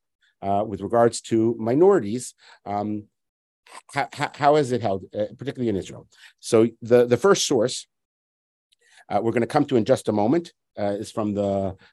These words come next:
book of Exodus, from the book of Shemot. And the reason why I put it first is because in two thousand ten, there was a, something called the Rabbi's Letter. There was a rabbi in Tzfat that sent out a letter to municipal rabbis, rabbis from throughout,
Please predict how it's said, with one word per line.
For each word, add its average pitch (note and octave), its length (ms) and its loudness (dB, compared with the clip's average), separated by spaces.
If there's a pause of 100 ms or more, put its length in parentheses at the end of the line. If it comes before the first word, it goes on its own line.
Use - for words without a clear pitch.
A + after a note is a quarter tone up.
(120)
book B2 160 0
of G2 80 -2
Exodus, C#3+ 360 -2
from G#2 180 -4
the F#2 40 -6
book F#2+ 180 -6
of F#2 80 -4
Shemot. D3 360 2 (440)
And A#2 340 2 (200)
the A#2 140 2
reason F#3 280 6
why C3 200 2
I A2 40 4
put D3 200 -4
it C#3 100 -4
first G3+ 300 -2
is A#2+ 180 -2
because A2 220 -10
in G#2+ 140 -4
two - 120 -8
thousand E3 380 0
ten, F#2+ 520 -6 (160)
there A2 300 2
was A2+ 420 4
a, G#2+ 520 2 (760)
something D#3+ 200 0
called C3 140 -2
the G2+ 80 -2
Rabbi's G#2+ 480 2
Letter. D#2+ 320 -10 (240)
There - 60 -16
was C3+ 120 -8
a C3 60 -4
rabbi C#3 540 2
in G2+ 60 -10
Tzfat E3 440 -6 (320)
that G#2 180 -4
sent E3 260 -2
out C3 180 0
a A#2 40 0
letter B2+ 240 4
to A#2+ 180 -8
municipal B2 640 -2
rabbis, D#2 560 -4 (240)
rabbis D#3+ 340 0
from B2 260 -4
throughout, A#2+ 340 0